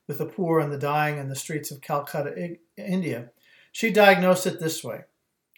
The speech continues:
"The greatest disease in the West today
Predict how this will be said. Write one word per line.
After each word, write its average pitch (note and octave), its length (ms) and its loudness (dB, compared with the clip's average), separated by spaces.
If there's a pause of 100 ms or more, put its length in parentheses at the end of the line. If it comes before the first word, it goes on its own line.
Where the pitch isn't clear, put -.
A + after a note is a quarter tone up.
(140)
"The D3 60 -8
greatest F#3 420 4
disease F#3+ 500 0
in F3 160 -6
the F3 80 -2
West F3 320 -2
today C3 440 -4